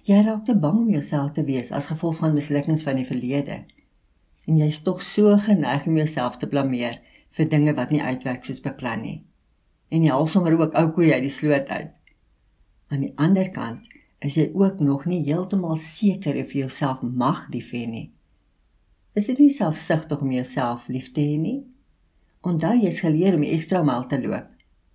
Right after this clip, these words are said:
die ander wang te draai om ander te dien, wat pragtige eienskappe is. Maar wat van as jou beker leeg is en jy eenvoudig net nie meer kan gee nie?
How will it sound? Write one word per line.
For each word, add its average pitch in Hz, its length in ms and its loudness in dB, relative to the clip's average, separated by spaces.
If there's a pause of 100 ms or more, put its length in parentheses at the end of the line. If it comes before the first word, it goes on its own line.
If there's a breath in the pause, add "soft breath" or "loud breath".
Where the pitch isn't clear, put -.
(520)
die - 120 -6
ander 170 300 2
wang 185 220 2
te 202 140 -2
draai 139 440 -2
om 170 140 -2
ander 185 280 0
te 160 120 0
dien, - 500 -2 (520 soft breath)
wat 202 260 -2
pragtige 196 520 -2
eienskappe 127 600 -6 (140)
is. - 240 -20 (960)
Maar 139 240 -2
wat - 260 -2
van 196 280 -2
as 139 160 -4
jou 147 100 0
beker 147 560 0
leeg 127 400 -4
is - 300 -14 (460 soft breath)
en 156 120 2
jy 139 140 2
eenvoudig 165 640 -2
net 139 340 0
nie 180 160 -2
meer 127 360 0
kan 147 220 0
gee 185 320 -2
nie? 120 280 -8